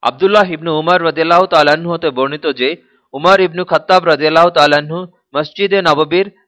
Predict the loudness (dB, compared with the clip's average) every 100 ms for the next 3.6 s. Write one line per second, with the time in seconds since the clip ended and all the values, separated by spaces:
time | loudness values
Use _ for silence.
0 | 0 0 2 0 0 -2 0 -2 -2 _
1 | -2 -2 0 2 2 2 -4 -8 -10 -8
2 | -6 0 0 -2 _ _ -10 -10 -6 -4
3 | -4 -4 -6 -6 -8